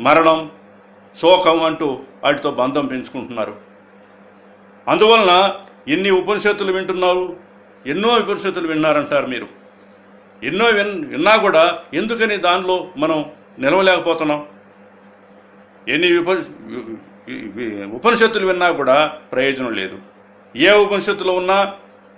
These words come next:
ఒక్కటే చెప్తుంది, అన్నిటిలో ఉన్నది ఒక్కటే, ఆ పరమేశ్వర స్వరూపమే. అంటే ఏంటి? నీవే బ్రహ్మని చెప్తున్నారు.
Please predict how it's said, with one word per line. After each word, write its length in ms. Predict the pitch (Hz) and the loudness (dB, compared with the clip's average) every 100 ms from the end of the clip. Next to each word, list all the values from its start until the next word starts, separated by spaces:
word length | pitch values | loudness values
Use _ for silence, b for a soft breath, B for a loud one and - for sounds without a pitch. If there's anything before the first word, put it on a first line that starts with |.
| - - | -20 -12
ఒక్కటే 440 | 110 - 180 190 202 | -10 0 2 4 2
చెప్తుంది, 720 | 170 151 143 139 143 131 92 - - - _ - - | 0 -4 -6 -4 -4 -4 -8 -18 -20 -20 _ -16 -6
అన్నిటిలో 640 | 127 170 185 208 185 175 | -2 2 2 2 2 2
ఉన్నది 600 | 170 165 160 170 214 - - - | 4 2 0 0 -2 -6 -16 -10
ఒక్కటే, 640 | 127 135 131 151 127 - - - - _ - | -6 -6 -2 0 0 -6 -18 -20 -20 _ -2
ఆ 80 | 127 | -2
పరమేశ్వర 560 | 123 135 160 160 165 151 | 2 0 0 -2 -4 -6
స్వరూపమే. 680 | 147 139 131 131 135 104 - - - _ - - | -6 -6 -6 -4 -4 -6 -10 -20 -20 _ -18 -6
అంటే 220 | 151 185 | 0 4
ఏంటి? 420 | 196 190 190 196 - - | 4 2 0 -2 -10 -10
నీవే 420 | 123 165 208 208 196 | 2 4 6 6 4
బ్రహ్మని 640 | 165 175 165 180 208 226 - - - - 117 | 2 0 0 0 0 -4 -10 -20 -20 -10 -10
చెప్తున్నారు. 480 | 113 131 117 95 | -8 -8 -4 -4